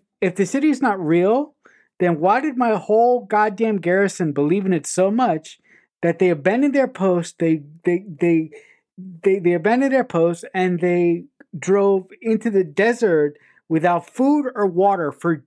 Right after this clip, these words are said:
days to try and find it?" And also,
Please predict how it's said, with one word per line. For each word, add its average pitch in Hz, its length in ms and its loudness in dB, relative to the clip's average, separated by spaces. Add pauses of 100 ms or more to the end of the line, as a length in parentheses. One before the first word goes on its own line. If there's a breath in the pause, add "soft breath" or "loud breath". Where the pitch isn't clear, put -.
days 185 600 2
to 175 120 -6
try 180 260 0
and 165 140 -4
find 170 320 -2
it?" - 120 -20 (1800 loud breath)
And 180 380 0 (160)
also, 170 840 0